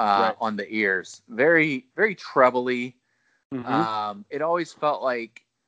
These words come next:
Speaker 2: he got, he had his sound and he stuck with it, and that's great.
Speaker 1: Yep.
Speaker 2: But, like, this to me, if you're a Prince fan,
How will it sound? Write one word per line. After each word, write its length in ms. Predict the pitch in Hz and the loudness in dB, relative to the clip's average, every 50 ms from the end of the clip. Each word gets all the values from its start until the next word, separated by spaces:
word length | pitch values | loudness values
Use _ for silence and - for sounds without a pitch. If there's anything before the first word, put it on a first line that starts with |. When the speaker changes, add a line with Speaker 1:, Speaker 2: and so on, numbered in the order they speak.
| _ _ - _ _ _ _ | _ _ -20 _ _ _ _
Speaker 2:
he 120 | - 139 135 | -12 -10 -2
got, 260 | - 147 135 131 127 | 2 2 2 2 2
he 140 | 131 135 127 | -4 -6 -4
had 260 | 127 131 123 127 127 | -2 -2 -2 -2 -2
his 200 | 143 139 123 - | -4 -8 -8 -8
sound 420 | - - 113 117 139 156 165 156 139 | -6 -4 -2 0 0 0 -2 -4 -6
and 80 | 110 | -10
he 100 | 98 95 | -10 -12
stuck 320 | - - - 131 123 _ - | -16 -8 -6 -6 -6 _ -6
with 140 | 120 120 - | -8 -4 -4
it, 160 | 208 - - _ | -6 -6 -6 _
and 100 | - 110 113 | -10 -4 -4
that's 180 | 113 110 - | -4 -4 -4
great. 240 | - - 117 123 120 | -2 2 4 4 6
Speaker 1:
Yep. 140 | 113 101 - | 6 2 2
Speaker 2:
But, 160 | - 120 104 98 | 0 -4 0 2
like, 380 | 107 110 107 104 - _ _ _ _ _ _ _ _ _ _ _ _ _ _ _ _ _ - | 2 2 2 2 -2 _ _ _ _ _ _ _ _ _ _ _ _ _ _ _ _ _ 2
this 360 | 139 156 170 196 190 - - | 6 6 6 6 4 -2 -16
to 140 | - - 151 | -10 -10 -10
me, 500 | 139 139 143 147 143 135 127 120 113 - _ | -8 -6 -6 -6 -4 -4 -4 -6 -8 -10 _
if 220 | - 110 107 _ - | -16 -16 -12 _ 0
you're 120 | 131 120 | 2 2
a 40 | 113 | 2
Prince 340 | - - 135 131 131 - - | 2 0 0 0 0 -2 0
fan, 580 | - 127 117 113 110 107 107 107 104 104 107 | 2 4 4 6 4 4 2 2 -2 -8 -12